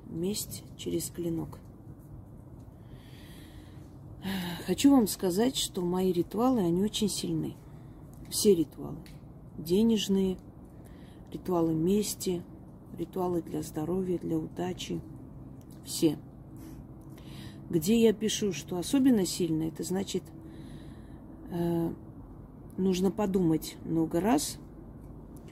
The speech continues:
потому что там ошибки недопустимы. Ничего такого с вами не случится, они именно так созданы, чтобы никак не навредить человеку, даже если он совершил,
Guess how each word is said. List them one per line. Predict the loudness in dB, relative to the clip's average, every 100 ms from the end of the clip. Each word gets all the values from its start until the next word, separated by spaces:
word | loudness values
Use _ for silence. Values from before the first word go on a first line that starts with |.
| -14 -14 -14 -16 -16 -14 -12
потому | -8 0 0
что | 0 -2 0 0
там | 2 2 2 -2 -14 -14 -8
ошибки | -2 0 0 0
недопустимы. | 0 2 0 -4 -6 -2 0 -2 -4 -10 -18 -18 -18 -18 -16 -2
Ничего | 2 4 6 6
такого | 4 2 2 4 2
с | 2
вами | 2 2
не | 4 0
случится, | 0 -2 4 4 4 0
они | 2 2 0 -4 -14 -14 -8
именно | 0 4 4 4 2 0 -2
так | -6 -4
созданы, | 0 0 2 2 0
чтобы | -4 -2 0
никак | 0 0 -4 -2
не |
навредить | 0 2 2 4 4
человеку, | 2 2 4 4 0 0
даже | 0 2 2
если | 0 0 -4
он | -4 -6 -16 -16 -16 -18 -16 -18 -16
совершил, | -8 0 0 0 -2 -2